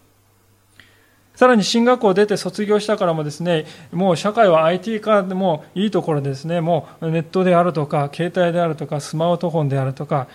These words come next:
もうそれが氾濫する中で、その危険性はどこにある、あるのか、またしかし役に立つ面ではどういうふうに有効であるのか、まあ、そのことを正しく見分けるために学んだことが大いに生かされているなと思います。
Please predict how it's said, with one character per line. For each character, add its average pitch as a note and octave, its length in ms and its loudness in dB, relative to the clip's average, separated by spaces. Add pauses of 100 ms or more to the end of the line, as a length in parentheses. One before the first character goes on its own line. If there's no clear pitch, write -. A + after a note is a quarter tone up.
(360)
も F3 400 4
う - 40 -16
そ G3+ 100 0
れ A3 60 4
が G#3+ 160 4
氾 G#3 240 0
濫 A#3 160 0
す B3 100 -4
る A3 120 0
中 G#3 220 0
で、 C#3+ 360 0 (320)
そ A3 100 -4
の G#3+ 140 2
危 - 80 -12
険 C4 260 2
性 C4 80 0
は A#3+ 140 4
ど B3+ 100 -2
こ C4 120 0
に A#3 100 2
あ F#3+ 60 4
る、 F3+ 200 2
あ F3 300 0
る F3 80 2
の C#3 100 -2
か、 - 220 -14 (160)
ま G3+ 100 2
た B3 80 2
し B3 80 -8
か D4+ 100 -2
し F#3 220 -6
役 F#3 280 0
に B3 80 -4
立 G#3+ 160 -4
つ F#3+ 120 -10
面 F3+ 180 -4
で E3 80 -6
は D#3 60 -2
ど F#3+ 200 -2
う C#4 40 0
い C#4+ 40 -2
う - 20 -6
ふ C4+ 80 -10
う C#4 80 -2
に F3+ 100 0
有 F#3 140 0
効 F#3 180 0
で F3+ 80 4
あ F3 60 6
る D#3 80 2
の C3 100 -2
か、 - 240 -20 (380)
ま A3 80 4
あ、 - 20 4
そ C4 100 4
の C4+ 80 6
こ C#4+ 100 0
と B3+ 100 2
を G#3+ 40 2
正 C#4+ 340 0
し - 60 -8
く A#3 100 0
見 F#3 140 2
分 A3 160 2
け B3+ 80 0
る G#3 80 0
た F3+ 160 0
め F#3 140 0
に F3+ 340 0 (240)
学 F#3 240 4
ん F3+ 60 2
だ D#3 100 2
こ D#3+ 120 -2
と G3 100 0
が F3 320 4
大 C4+ 240 2
い - 20 2
に F3 120 4
生 D#3+ 40 0
か G3 140 2
さ A#3+ 140 -2
れ A3 100 0
て D3 100 -2
い C3+ 60 2
る C3+ 80 0
な C#3+ 180 -2
と C#3+ 140 -10
思 B2 180 -10
い A#2 40 -12
ま C3 140 -16
す。 - 160 -20